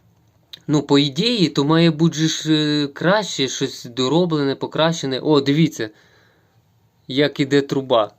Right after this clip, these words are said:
Це, що я вам казав ось у відео про свій тракторець, де я огляд знімав. Ну, це взагалі така труба торчить, да?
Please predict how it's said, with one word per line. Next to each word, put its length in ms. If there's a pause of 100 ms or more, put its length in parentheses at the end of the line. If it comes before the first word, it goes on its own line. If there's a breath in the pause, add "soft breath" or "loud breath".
(140)
Це, 140
що 140
я 80
вам 280
казав 400
ось 240
у 240
відео 400
про 320
свій 480 (540 soft breath)
тракторець, 720 (500 soft breath)
де 180
я 120
огляд 420
знімав. 520 (460 loud breath)
Ну, 140
це 240
взагалі 480
така 280
труба 400
торчить, 480
да? 240